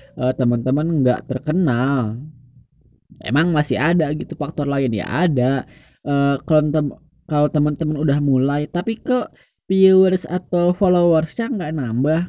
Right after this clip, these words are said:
kok belum ada yang endorse aku ya? Kok aku belum diundang ke acara T V sih? Mungkin teman-teman <laughs> salah strate-, stra-, bah, salah strategi.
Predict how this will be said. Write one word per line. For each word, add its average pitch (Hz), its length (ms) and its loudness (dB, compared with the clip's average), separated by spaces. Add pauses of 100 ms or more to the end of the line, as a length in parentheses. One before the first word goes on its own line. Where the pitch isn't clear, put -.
(140)
kok 208 240 -2
belum 185 240 4
ada 165 160 0
yang 156 240 0
endorse 160 480 -4
aku 127 400 -8
ya? 180 320 0 (600)
Kok - 480 -8
aku 190 320 -2
belum 190 400 4
diundang 156 400 2
ke 160 160 -4
acara 160 320 -4
T 113 400 -4
V 180 240 -2
sih? 226 400 -6 (480)
Mungkin 175 400 0
teman-teman 156 560 6
<laughs> 185 80 2
salah 139 240 2
strate-, 127 480 -2
stra-, 123 400 0
bah, 123 400 0
salah 120 240 -2
strategi. 139 640 -2